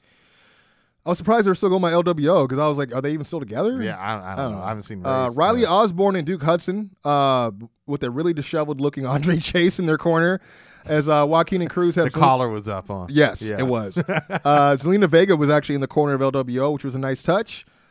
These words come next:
Speaker 1: Uh, commentary discussed the power struggle going on behind the scenes as Chase U, uh, between and, uh, oh, I'm sorry, uh, uh, Andre Chase and J C, as J C reportedly replaced Andre in the match with Riley.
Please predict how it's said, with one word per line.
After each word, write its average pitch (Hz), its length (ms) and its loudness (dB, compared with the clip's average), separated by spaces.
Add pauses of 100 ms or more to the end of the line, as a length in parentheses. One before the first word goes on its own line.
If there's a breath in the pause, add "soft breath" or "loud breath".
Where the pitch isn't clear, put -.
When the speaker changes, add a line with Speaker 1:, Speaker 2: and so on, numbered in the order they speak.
(140 soft breath)
Speaker 1:
Uh, 135 180 -2
commentary 202 440 2
discussed 190 320 -2
the 151 60 -12
power 185 240 2
struggle 180 260 -2
going 175 200 0
on 170 120 2
behind 165 220 0
the 143 40 -6
scenes 170 320 -4
as 120 100 -8
Chase 175 380 -2
U, 185 440 -4
uh, 139 400 0
between 143 560 -8 (320)
and, 160 320 -6
uh, 135 240 2
oh, 131 140 0
I'm 135 120 -6
sorry, 123 240 -4
uh, 117 300 -4 (240)
uh, 120 140 -8
Andre 139 280 -4
Chase 143 420 -4 (400 soft breath)
and 143 140 -4
J 175 260 0
C, 123 220 -6
as 135 140 -2
J 160 160 0
C 175 120 -6
reportedly 160 480 0
replaced 165 640 -4
Andre 151 460 0
in 147 80 -4
the 131 40 -8
match 139 320 -6
with 151 140 -6
Riley. 165 440 0